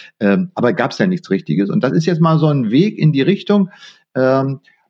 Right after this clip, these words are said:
Microsoft hat auch gesagt, ist für Business Cases gedacht, also ist jetzt nicht, um dein normales WordPress-Blog abzulösen, also das nicht, aber ja, und ist sehr spannend. Man kann es, äh, wie gesagt, in der Preview ausprobieren, äh, kann Testversion anlegen, kann sich das mal anschauen,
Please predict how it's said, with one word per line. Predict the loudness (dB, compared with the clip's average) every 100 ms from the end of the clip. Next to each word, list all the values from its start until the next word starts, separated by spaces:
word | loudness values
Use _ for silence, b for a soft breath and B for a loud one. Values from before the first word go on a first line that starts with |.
| -2
Microsoft | 0 2 0
hat | 0
auch | 0
gesagt, | 0 0
ist | 0 -4
für | -2 -4
Business | 0 2 2 0 -2
Cases | 0 0 0 -2
gedacht, | -2 -2 -4 -2
also | -2
ist | 0
jetzt | -2 0
nicht, | 0 0
um | -2 -2
dein | 0 2 0
normales | 2 2 0 -2 -2
WordPress-Blog | -2 -2 -2 -2 -2 -4 -2
abzulösen, | -10 -6 -2 2 2 2 -2 -2
also | -4 -2
das | -4 -6 -14 -14 -20 -16 -6
nicht, | -2 -2 -4 -6
aber | -4 -4 B B B B B
ja, | -2 -2
und | -2 -4
ist | -2
sehr | -2
spannend. | -2 0 0 2
Man | 0
kann | 0 -2
es, | -2
äh, | 0 0
wie |
gesagt, | 2 0
in | -2
der |
Preview | -4 -4 -2 0
ausprobieren, | 0 -2 -6 -6 -2 0 -2
äh, | -4 -8 -8
kann | -2 2 2 0
Testversion | -2 -6 -4 -2 0 0
anlegen, | 2 2 4 4 2
kann | 0 -8
sich | -8
das | -10
mal | -6 -4
anschauen, | -4 -2 -2 -2